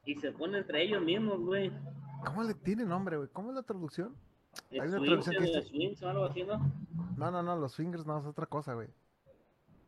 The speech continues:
Speaker 2: No, no, no, los, es como decir que tu macho, ¿no? ¿Cómo se llama? ¿Cómo se llaman
Speaker 1: No
Speaker 2: las,
Speaker 1: sé, güey.
Speaker 2: los caballos, güey, que solamente son para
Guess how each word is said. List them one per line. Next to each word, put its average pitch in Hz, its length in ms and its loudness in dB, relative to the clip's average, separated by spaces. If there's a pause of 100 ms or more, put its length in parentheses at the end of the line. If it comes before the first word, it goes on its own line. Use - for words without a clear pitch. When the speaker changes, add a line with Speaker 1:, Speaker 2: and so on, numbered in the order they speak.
(320)
Speaker 2:
No, 139 200 0
no, 156 120 0
no, 156 180 2
los, 131 300 0 (1600)
es 151 100 -4
como 202 180 2
decir 165 140 2
que 143 100 4
tu 151 140 2
macho, 131 580 2 (140)
¿no? 127 140 -8
¿Cómo 175 160 -12
se 214 100 -6
llama? 240 200 -4 (200)
¿Cómo 220 200 0
se 220 80 2
llaman 247 180 4
Speaker 1:
No 240 60 4
Speaker 2:
las, 190 160 4
Speaker 1:
sé, - 140 -4
güey. 160 140 -8 (400)
Speaker 2:
los 139 140 4
caballos, 190 480 6
güey, 214 120 4
que 185 120 -8
solamente 190 380 0
son 202 200 -6
para 147 720 -2